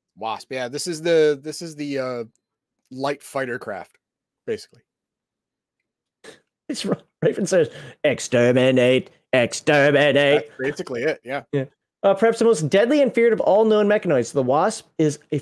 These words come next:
Speaker 2: fast aerial assault weapon believed to ha-, believed to have a pilot. Eh, maybe. Because of its, uh, obvious intelligence and sadistic behavior. Oh, the, the new Cylons,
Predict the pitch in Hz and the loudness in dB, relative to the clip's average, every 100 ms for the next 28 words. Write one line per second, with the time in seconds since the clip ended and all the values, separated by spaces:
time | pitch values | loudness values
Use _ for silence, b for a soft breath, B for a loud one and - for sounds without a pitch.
0 | - 185 220 220 - - 220 214 175 - | -2 0 0 -2 -2 0 2 0 -2 0
1 | 185 165 165 156 143 127 156 180 247 240 | 0 2 0 0 -2 0 2 2 0 0
2 | 185 190 151 180 247 277 196 165 160 147 | 2 2 2 4 4 4 4 2 4 0
3 | - 466 508 466 277 269 202 190 _ _ | 2 2 4 4 4 4 2 -2 _ _
4 | _ _ _ _ - 190 226 226 220 - | _ _ _ _ -6 0 2 2 2 2
5 | - 175 156 143 - 160 196 240 226 180 | 2 2 2 0 -2 0 2 0 0 -4
6 | - 185 214 202 220 - 160 - 170 180 | 0 0 2 0 -2 -2 -4 -2 -2 -2
7 | 196 190 180 156 131 B B _ 226 277 | -2 0 0 0 -2 B B _ 2 2
8 | 143 - _ _ _ _ _ _ _ - | 2 -4 _ _ _ _ _ _ _ 0
9 | 196 190 180 190 190 226 240 - 240 262 | 2 4 4 4 4 4 2 2 2 2
10 | 147 120 120 - | 2 0 -4 -10